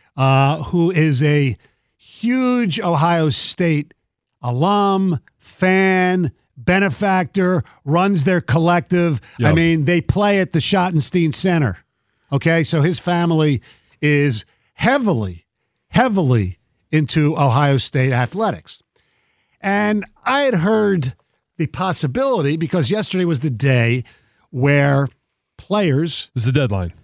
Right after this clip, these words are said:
Speaker 1: had not announced whether they're coming back to college, the deadline to, to apply for the N F L draft. And one of the big players still out there, there was three. There was, uh, Quentin Johnson, the wide receiver from T C U.
Speaker 2: Jordan Addison
Speaker 1: Jordan Addison,
Speaker 2: and
Speaker 1: wide
Speaker 2: C J
Speaker 1: receiver
Speaker 2: Stroud.
Speaker 1: U S C, and C J Stroud.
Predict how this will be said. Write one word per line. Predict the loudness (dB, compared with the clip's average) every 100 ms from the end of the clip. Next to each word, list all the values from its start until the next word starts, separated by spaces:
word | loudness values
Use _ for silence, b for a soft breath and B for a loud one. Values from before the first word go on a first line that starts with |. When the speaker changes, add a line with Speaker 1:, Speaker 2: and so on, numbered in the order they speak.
| _
Speaker 1:
had | -2 0
not | 2 2
announced | 2 2 0 -2 -8 -14 _ _
whether | -2 2
they're | 0
coming | 0 0 2
back | 0 -2
to |
college, | -4 -2 0 0
the | 0
deadline | 0 2 2
to, | 0 -2 -8
to | -6 -4
apply | -4 -4 -6
for | -4
the | -4
N | -4
F | -6 -6
L | -8
draft. | -4 -6 -6 -14 _ _ _ _ _ _ _ _ _ _ _
And | 0 2 2 2
one | 2 2
of | 2
the | 0
big | 0 -2 0 2 0 -2 -4
players | -2 0 2 0
still | -2 0 2
out | 2 -2 -2
there, | 0 2 0 -2 -10 _ _ _ -4
there | -2
was | -2 -4
three. | -6 -2 0 0
There | -2 -2
was, | -2
uh, | -2 -4 b b b -6
Quentin | -4 0
Johnson, | 0 0 0 0 0 -2
the |
wide | 0 2 0
receiver | -2 -2 -2
from | -2
T | -4 -4
C | -4 -2
U. | 2
Speaker 2:
Jordan | 4 4 2
Addison | 2 2 0 0 2
Speaker 1:
Jordan | 2 4
Addison, | 2 2 2 2
Speaker 2:
and | 4
Speaker 1:
wide | 4
Speaker 2:
C |
J | 2
Speaker 1:
receiver | 0 0
Speaker 2:
Stroud. | 2
Speaker 1:
U | 2 0
S | -2
C, | -4 -2
and | -2
C | -2 -4
J | -2 -2
Stroud. | -2 -4 -2 -2 -6